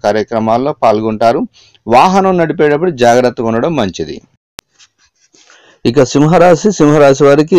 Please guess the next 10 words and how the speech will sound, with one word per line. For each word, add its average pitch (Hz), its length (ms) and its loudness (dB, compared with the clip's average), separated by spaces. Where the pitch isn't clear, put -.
ఆదాయం, 123 460 4
ఖర్చులు 117 300 -2
సంతృప్తికరంగా 107 840 -2
ఉన్నాయి. 104 220 0
ఈ - 80 2
వారంలో 101 340 2
సకాలంలో 135 540 2
చెల్లింపులు 120 500 -2
జరుపుతారు. 101 440 0
పనులు 139 360 2